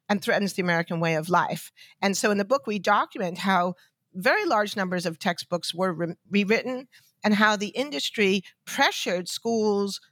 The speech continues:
libraries, community groups to adopt these textbooks and get rid of a previous generation of textbooks that had been more skeptical about industry and more sympathetic to the idea that there was an appropriate role for government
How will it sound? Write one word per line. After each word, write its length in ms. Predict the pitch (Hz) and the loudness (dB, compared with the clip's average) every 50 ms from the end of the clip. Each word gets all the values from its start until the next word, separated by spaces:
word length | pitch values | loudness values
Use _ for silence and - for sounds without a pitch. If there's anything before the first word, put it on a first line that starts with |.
| _ _ | _ _
libraries, 840 | 180 196 180 190 196 185 190 185 180 180 180 180 180 180 180 - - | 2 4 4 4 2 0 -2 -2 0 0 0 0 -2 -4 -4 -6 -6
community 340 | - - 214 214 214 208 196 | -2 0 2 2 2 2 0
groups 360 | 180 - 175 175 170 165 - | -2 -2 -4 -4 -4 -4 -4
to 100 | - 208 | -2 0
adopt 500 | 196 190 170 208 202 220 254 311 - - | 0 2 2 2 4 4 2 0 -2 -4
these 220 | - 196 185 180 | -6 -6 -6 -6
textbooks 600 | - - 202 165 - - - - - 165 156 - - - - - - _ - | -6 -4 -6 -6 -6 -8 -8 -6 -4 -4 -4 -6 -10 -14 -16 -20 -16 _ 0
and 160 | 196 196 190 | 0 2 4
get 160 | 220 208 170 | 4 2 2
rid 180 | 170 202 220 220 | 2 2 2 4
of 260 | 202 196 190 185 190 - _ | 2 2 0 -2 -8 -10 _
a 60 | - 180 | -8 -8
previous 440 | - - 294 311 302 269 262 233 | -6 -2 -2 -2 0 0 -2 -4
generation 560 | - - 202 180 180 175 175 180 160 - - 170 | -2 -2 0 0 2 2 2 0 0 -2 -2 -4
of 100 | 160 - | -4 -2
textbooks 540 | - 180 170 - - - 180 175 160 - | 0 0 0 0 -2 -2 -2 -2 -2 -2
that 140 | - 180 185 | -2 0 2
had 120 | 214 180 180 | 2 2 2
been 140 | 208 202 | 2 0
more 180 | 208 208 208 190 | 2 2 2 0
skeptical 840 | 180 - - - 269 302 - - - - - 202 160 123 135 - - - - - - _ _ - | 0 -2 0 2 2 2 0 -2 -6 -4 -2 0 0 0 0 -2 -4 -10 -18 -20 -20 _ _ -4
about 320 | 180 175 180 175 - - | 0 2 2 2 2 0
industry 560 | 180 185 175 175 170 - - - 175 170 - | -2 -4 -4 -4 -6 -6 -6 -4 -4 -2 0
and 160 | - 175 185 | 2 2 4
more 280 | 190 190 202 214 214 208 | 4 4 4 4 2 2
sympathetic 640 | 202 - 214 185 165 175 165 - 175 160 160 160 - | 0 -2 -4 -4 -4 -4 -2 0 0 0 0 -2 -4
to 100 | - 170 | -2 0
the 100 | 170 170 | 2 2
idea 320 | 160 160 165 175 190 170 | 2 2 2 2 0 2
that 160 | 160 165 156 | 2 0 -2
there 100 | - 165 | -2 -4
was 120 | 160 156 156 | -4 -4 -6
an 80 | 160 | -8
appropriate 440 | 151 165 - 165 160 156 185 175 - | -8 -6 -6 -6 -4 -2 -4 -4 -2
role 200 | 156 170 156 156 | -2 -2 -2 -2
for 120 | 165 - 143 | -4 -6 -4
government 640 | 156 151 160 160 139 - - 139 139 160 - _ | -2 -2 -2 -2 -4 -8 -8 -8 -10 -12 -14 _